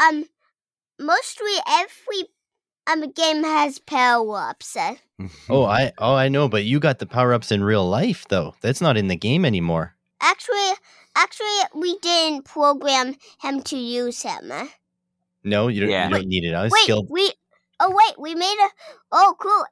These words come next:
Speaker 1: It's a rock, paper, oh, I
Speaker 3: Oh,
Speaker 1: just
Speaker 3: we'll,
Speaker 1: saw
Speaker 3: we'll
Speaker 1: a
Speaker 3: get to
Speaker 1: rock,
Speaker 3: that,
Speaker 1: paper,
Speaker 3: bud. We'll
Speaker 1: scissors,
Speaker 3: get to that.
Speaker 1: shoot, um,
Speaker 3: Oh, yeah, so
Speaker 1: program.
Speaker 3: Mario, Mario, it's basically Pac-Man's face with a Mario hat on it.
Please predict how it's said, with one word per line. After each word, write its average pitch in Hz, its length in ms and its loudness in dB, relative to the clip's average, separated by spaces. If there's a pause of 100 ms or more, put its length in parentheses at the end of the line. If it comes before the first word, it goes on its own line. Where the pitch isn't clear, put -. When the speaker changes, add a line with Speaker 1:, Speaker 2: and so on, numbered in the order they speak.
(140)
Speaker 1:
It's 320 120 -8
a 403 100 2
rock, 349 320 2
paper, 359 180 -10 (400)
oh, 392 220 6
I 294 140 2
Speaker 3:
Oh, - 80 0
Speaker 1:
just 233 100 0
Speaker 3:
we'll, 277 140 4
Speaker 1:
saw 320 100 6
Speaker 3:
we'll 311 60 6
Speaker 1:
a 320 80 8
Speaker 3:
get 311 140 4
to 311 40 6
Speaker 1:
rock, 320 100 6
Speaker 3:
that, 107 200 6
Speaker 1:
paper, 98 140 -2
Speaker 3:
bud. 85 140 -2
We'll 98 120 2
Speaker 1:
scissors, 107 40 -4
Speaker 3:
get - 200 2
to 92 180 -4
that. 1077 260 6
Speaker 1:
shoot, - 180 -8 (380)
um, 339 120 0
Speaker 3:
Oh, 135 100 8
yeah, 151 320 8
so 151 220 2
Speaker 1:
program. 147 80 -2
Speaker 3:
Mario, 151 840 6
Mario, 147 680 6
it's 131 180 -2
basically 156 480 2
Pac-Man's 131 760 0
face 120 380 2
with 113 140 0
a 107 80 2
Mario 107 500 4
hat 87 380 0
on 71 280 -8
it. 57 180 -14